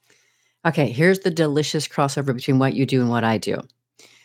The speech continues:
So I am a logotherapist. I don't know if you know Doctor Viktor Frankl's work. Uh, you know, he was a, he's a, you know, he created from the existential psychology realm logotherapy.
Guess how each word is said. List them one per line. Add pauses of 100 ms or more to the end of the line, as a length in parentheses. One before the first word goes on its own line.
(100)
So
I
am
a
logotherapist.
I
don't
know
if
you
know
Doctor
Viktor
Frankl's
work.
Uh,
you
know,
he
was
a,
he's
a,
you
know,
he
created (100)
from
the
existential
psychology
realm
logotherapy.